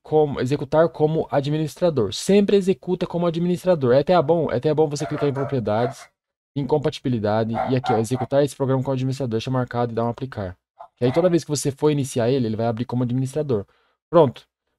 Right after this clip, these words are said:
Tá abrindo o nosso emulador aqui, ó, e como você pode ver, o Free Fire já tá instalado. Já tá tudo instalado aqui. Porém, ele tá desatualizado o Free Fire. Eu já vou ensinar vocês a atualizar aí tudo bonitinho. Eu vou esperar o meu abrir aqui, ó. Abriu.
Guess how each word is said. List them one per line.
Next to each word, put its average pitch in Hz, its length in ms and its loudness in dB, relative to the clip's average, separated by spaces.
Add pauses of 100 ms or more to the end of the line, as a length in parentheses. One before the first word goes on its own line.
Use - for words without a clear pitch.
Tá 160 100 2
abrindo 175 260 2
o - 20 0
nosso 160 240 0
emulador 139 400 2
aqui, 131 240 -2
ó, 147 40 4
e 127 80 2
como 135 200 -4
você 135 220 -4
pode 131 260 -2
ver, 131 300 -4 (260)
o 120 80 -8
Free 143 140 -6
Fire 143 240 2
já 139 160 2
tá 143 160 2
instalado. 135 800 2 (440)
Já - 80 -6
tá 139 80 2
tudo 190 180 0
instalado 190 340 4
aqui. 131 360 -2 (320)
Porém, 165 480 6
ele 139 140 -2
tá 147 300 4
desatualizado 156 560 0
o - 20 -12
Free 170 140 -12
Fire. 139 400 0 (120)
Eu 120 80 -6
já 127 140 2
vou 139 100 0
ensinar 139 280 -4
vocês 135 320 -6
a 131 60 -2
atualizar 127 480 -2
aí 120 140 -2
tudo 127 200 -6
bonitinho. 131 420 -6
Eu 98 40 -6
vou - 20 -10
esperar 127 300 -2
o 127 40 2
meu 120 240 2
abrir 110 320 -2
aqui, 135 260 -6
ó. 104 120 -4 (400)
Abriu. 110 500 -4